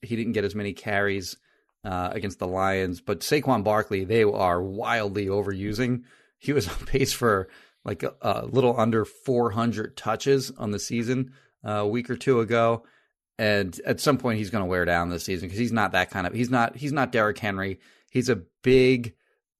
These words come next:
um, physical back, and he's got explosiveness like crazy, but he is not the kind of guy that you want touching the ball almost four hundred times in a season. And I think he's, he's, he's gonna run out of gas at some point this season.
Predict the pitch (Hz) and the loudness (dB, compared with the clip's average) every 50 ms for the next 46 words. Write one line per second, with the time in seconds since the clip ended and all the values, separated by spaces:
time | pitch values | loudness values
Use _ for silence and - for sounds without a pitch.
0 | - 110 110 104 101 98 98 101 98 92 87 _ _ _ - 139 120 - 123 - | -4 -2 0 2 2 2 2 0 -2 -4 -8 _ _ _ 0 0 0 0 -2 -2
1 | 123 113 101 107 104 107 110 110 110 110 - - - 120 107 104 98 - - 123 | -2 0 2 2 2 4 4 4 2 0 -2 -8 -10 -6 -6 -6 -6 -6 -4 -2
2 | 107 98 101 101 101 - - _ _ _ _ _ _ 131 127 - - - 131 127 | 0 2 2 2 0 -2 -6 _ _ _ _ _ _ -10 -10 -10 -8 -2 0 2
3 | 117 104 123 123 110 120 120 117 113 - - - - _ _ _ _ - 113 98 | 2 2 0 -2 -2 0 0 0 -2 -4 -10 -12 -16 _ _ _ _ -4 -2 -2
4 | 92 82 - - 139 139 147 143 131 139 143 139 131 135 - - - _ _ _ | -2 -4 -2 0 2 4 4 4 4 4 2 0 -2 -4 -10 -20 -20 _ _ _
5 | _ - 113 104 - 98 87 127 131 127 107 - 113 107 110 107 104 104 104 101 | _ 0 0 0 0 0 0 2 2 2 2 2 0 0 2 2 4 4 4 2
6 | - - _ _ - 107 107 101 - 113 104 101 98 92 98 95 95 95 98 98 | 0 -4 _ _ -6 -6 -4 -2 0 0 0 0 0 0 0 0 2 2 0 0
7 | - - - 110 107 101 101 101 101 95 - - - _ _ - - - 127 117 | -2 -4 -6 -8 -6 -4 -2 -2 -2 -4 -4 -8 -16 _ _ -20 -20 -16 -8 -6
8 | 120 104 - 95 95 90 90 90 87 90 92 90 - - 117 104 80 92 90 87 | -6 -6 -6 -6 -6 -4 -2 -2 -2 -2 -2 -6 -8 -6 -6 -6 -6 -6 -8 -8
9 | - 104 95 92 87 95 92 87 - - 117 104 85 - - - - - 110 104 | -6 -6 -4 -4 -4 -6 -8 -8 -6 -6 -6 -6 -4 -6 -8 -10 -8 -6 -4 -4
10 | 104 101 - 113 104 90 - - 113 98 85 - - - 113 117 107 95 - - | -4 -4 -4 -6 -8 -6 -6 -8 -8 -8 -8 -10 -6 -4 -2 -2 -2 -2 -6 -12
11 | - _ _ _ _ - 135 127 113 127 139 120 113 107 110 104 104 101 98 92 | -20 _ _ _ _ 0 0 2 2 2 2 2 4 4 2 2 4 2 2 0
12 | 95 92 104 101 98 95 92 - 98 - - 107 95 85 - 101 98 - 101 95 | 0 0 0 0 0 0 -2 -4 -10 -8 -6 -6 -6 -4 -6 -6 -6 -6 -8 -10
13 | - - 107 98 90 98 95 90 82 | -8 -6 -6 -6 -6 -6 -8 -8 -10